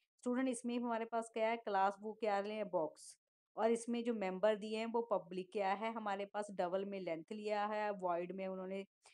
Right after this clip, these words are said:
सेट विड्थ की हुई है और हमारा जो डबल गेट विड्थ है वो क्या कर रहा है, पब्लिक में डिफाइन हो रहा है। और जो प्राइवेट मेंबर हैं डबल के, वो क्या करते हैं, फंक्शंस की डेफिनेशन को डबल बॉक्स में रिटर्न करते हैं।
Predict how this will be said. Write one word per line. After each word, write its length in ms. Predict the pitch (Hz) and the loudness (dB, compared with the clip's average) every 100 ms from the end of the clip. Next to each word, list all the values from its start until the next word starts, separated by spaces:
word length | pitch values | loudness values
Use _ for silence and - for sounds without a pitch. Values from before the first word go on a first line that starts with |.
| _ _ - | _ _ 2
सेट 340 | 214 190 - 180 | 6 6 2 -2
विड्थ 260 | 180 170 208 | -2 -2 -10
की 200 | 226 220 | -6 -4
हुई 280 | 220 220 | -4 -2
है 160 | 220 220 | 0 2
और 220 | 190 208 | 2 0
हमारा 340 | 214 202 190 196 | 0 0 2 2
जो 100 | 202 185 | 0 -2
डबल 280 | 180 185 190 | 0 0 0
गेट 220 | 185 185 214 | -2 -2 -4
विड्थ 320 | 190 180 208 | -6 -4 -4
है 80 | 214 | -2
वो 180 | 190 | -4
क्या 180 | 185 180 | -4 -6
कर 180 | 175 175 | -4 -6
रहा 140 | 175 | -2
है, 80 | 196 220 | -2 -2
पब्लिक 320 | 175 165 175 | -8 -6 -10
में 200 | 185 190 | -6 -6
डिफाइन 360 | 196 196 175 160 | -6 -4 -4 -4
हो 160 | 165 156 | -6 -8
रहा 140 | 143 | -8
है। 100 | 131 - _ _ _ _ _ | -12 -16 _ _ _ _ _
और 160 | 226 254 | 6 8
जो 100 | 277 | 6
प्राइवेट 460 | 269 220 202 226 247 | 6 6 6 4 4
मेंबर 400 | 226 196 196 202 | 0 0 2 2
हैं 180 | 214 208 | 0 2
डबल 260 | 185 170 | 2 2
के, 180 | 170 175 | -2 -4
वो 200 | 170 190 | -4 -4
क्या 180 | 202 220 | 0 0
करते 320 | 220 196 185 | 2 -2 -2
हैं, 100 | 214 | -8
फंक्शंस 480 | 226 208 190 - 196 | -8 -8 -10 -10 -10
की 120 | - 208 | -8 -4
डेफिनेशन 640 | 175 170 185 185 185 196 | -4 -4 -8 -8 -8 -12
को 180 | 185 202 | -8 -6
डबल 320 | 185 175 175 | -4 -4 -4
बॉक्स 340 | 175 175 175 - | -4 -4 -4 -8
में 140 | 196 | -8
रिटर्न 380 | 196 175 165 160 | -8 -4 -4 -4
करते 340 | 151 151 - | -8 -12 -10
हैं। 220 | 147 156 | -12 -12